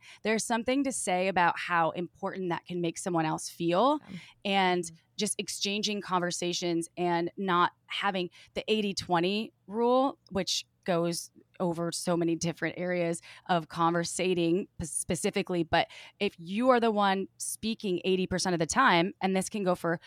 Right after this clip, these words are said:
Speaker 1: no matter what gender, um, you know, y-, you're rocking, uh, what genitals you're rocking,
Speaker 2: <laughs>
Speaker 1: um, that's, like, something to take into consideration. Like, listen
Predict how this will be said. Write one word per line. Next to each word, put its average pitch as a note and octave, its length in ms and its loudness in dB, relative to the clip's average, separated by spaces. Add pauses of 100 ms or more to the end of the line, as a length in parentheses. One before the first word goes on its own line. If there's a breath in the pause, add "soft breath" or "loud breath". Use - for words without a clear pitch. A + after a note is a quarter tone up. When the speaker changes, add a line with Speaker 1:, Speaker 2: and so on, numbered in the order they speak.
(140 soft breath)
Speaker 1:
no E3+ 40 -6
matter F3+ 160 4
what F3+ 160 4
gender, F3 480 2 (360 loud breath)
um, E3 400 2
you F#3 100 -2
know, E3+ 300 2
y-, F3+ 120 -16 (100)
you're F3+ 220 -2
rocking, F#3+ 600 0 (240 loud breath)
uh, E3+ 120 2
what E3 140 2
genitals F#3+ 380 0
you're D#3+ 80 0
rocking, E3+ 420 2 (160)
Speaker 2:
<laughs> - 200 -8
Speaker 1:
um, F3 300 6 (120)
that's, F#3+ 480 0
like, F3+ 180 0
something F#3+ 400 -2
to G3 100 -6
take F3 240 -4
into F3+ 140 -2
consideration. F3+ 720 0
Like, C3+ 240 -6 (280)
listen B3 680 2